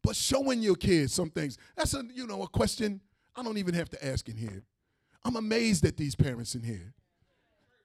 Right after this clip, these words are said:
You know, they bring them kids, Sheena bring her kids to church, to, to bring her kids to church. Them kids come here. You know, and, and this sister right in the back, them babies is here.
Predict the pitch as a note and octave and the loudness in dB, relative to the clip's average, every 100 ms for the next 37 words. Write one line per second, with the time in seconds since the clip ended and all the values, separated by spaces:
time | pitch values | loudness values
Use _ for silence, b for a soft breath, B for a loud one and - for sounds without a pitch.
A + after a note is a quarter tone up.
0 | - G3+ A3 A3 A3+ _ _ _ _ _ | -4 0 2 2 -2 _ _ _ _ _
1 | G3 A#3+ G#3+ F#3 A3 - F3 - _ - | 0 4 4 4 2 2 2 -2 _ -4
2 | C4 G3+ F3 F#3+ A3+ - E3 C#3 G3+ D3+ | -2 2 2 2 2 2 2 4 4 4
3 | - E3 E3+ - C#3 F3+ F#3 F3 E3 C#3+ | -2 -6 -6 -8 -2 0 0 2 0 -2
4 | _ C#3+ C3+ - F#3 - _ _ _ _ | _ -10 -2 0 0 -2 _ _ _ _
5 | _ G#3 A3+ F#3 D#3+ G#3+ F#3+ E3 B2+ _ | _ -8 4 4 6 2 2 0 -4 _
6 | _ _ _ _ _ _ - C#3 F#3 G#3+ | _ _ _ _ _ _ -18 -4 0 0
7 | A3 A#3 G#3+ F3+ - _ _ _ _ - | 0 2 2 0 -12 _ _ _ _ -2
8 | G#3+ - - A3 G#3 G#3+ G#3 - - - | 2 4 4 2 0 -2 -4 -10 -14 -20
9 | - - C#4+ A#3 D#3 D3 C#3+ C#4 C#3 | -18 -10 0 2 2 0 4 4 4